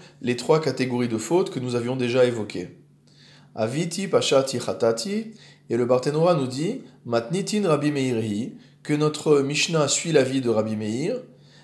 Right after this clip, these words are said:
des Yalif Mikra, qui en fait déduit la formulation du vidouille du pasouk de la Torah, d'Irtiv, dans Vaïkra au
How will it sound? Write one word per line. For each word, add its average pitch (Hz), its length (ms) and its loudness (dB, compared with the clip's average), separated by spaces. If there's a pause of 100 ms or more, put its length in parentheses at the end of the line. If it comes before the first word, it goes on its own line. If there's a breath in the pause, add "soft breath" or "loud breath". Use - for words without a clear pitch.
des 117 160 -2
Yalif 156 420 6
Mikra, 127 680 -2
qui 147 100 -4
en 139 140 0
fait 214 500 0 (340 soft breath)
déduit 165 720 -2 (380 loud breath)
la 117 340 2
formulation 143 640 0
du 127 120 -4
vidouille 123 520 -4
du 135 160 -6
pasouk 160 440 2
de 143 80 4
la 131 100 6
Torah, 120 340 2
d'Irtiv, 165 640 -4
dans 120 120 -4
Vaïkra 120 600 0
au 110 220 -2